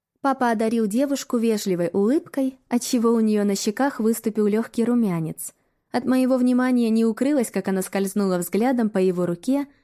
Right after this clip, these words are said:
в поисках обручального кольца, которое было на месте. Я лишь с трудом не закатила глаза. Он пришёл сюда с дочерью.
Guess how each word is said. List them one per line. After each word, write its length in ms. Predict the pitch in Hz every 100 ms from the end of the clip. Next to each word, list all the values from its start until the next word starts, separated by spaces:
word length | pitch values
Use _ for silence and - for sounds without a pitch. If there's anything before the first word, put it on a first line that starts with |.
| _
в 120 | -
поисках 500 | - 262 269 - 233
обручального 640 | 214 196 190 214 208 214 208
кольца, 540 | 202 208 208 180 156 - _ _ _ -
которое 480 | 180 196 247 254
было 280 | 226 185 196
на 120 | 196
месте. 520 | 190 165 147 - 156 - _ _ _ _ _ _ _ _
Я 300 | 285 302 349
лишь 180 | 330 294
с 60 |
трудом 520 | - 226 226 202 254 269
не 80 |
закатила 640 | 247 220 208 185 196 202 202
глаза. 560 | 202 196 196 156 156 - _ _
Он 180 | - 277
пришёл 380 | 269 269 - 269
сюда 300 | 269 247 262
с 60 | 247
дочерью. 720 | 214 247 196 - 170 160 160